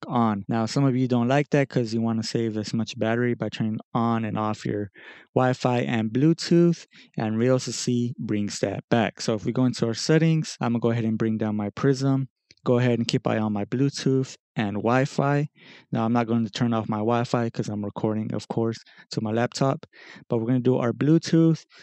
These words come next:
and I just turned off my Bluetooth. If you go into our settings,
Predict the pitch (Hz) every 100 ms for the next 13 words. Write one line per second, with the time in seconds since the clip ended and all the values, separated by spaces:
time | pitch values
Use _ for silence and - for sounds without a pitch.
0 | - _ 113 113 113 131 - - 123 117
1 | 113 120 113 120 139 - 143 135 117 107
2 | 123 120 123 113 - 143 143 143 -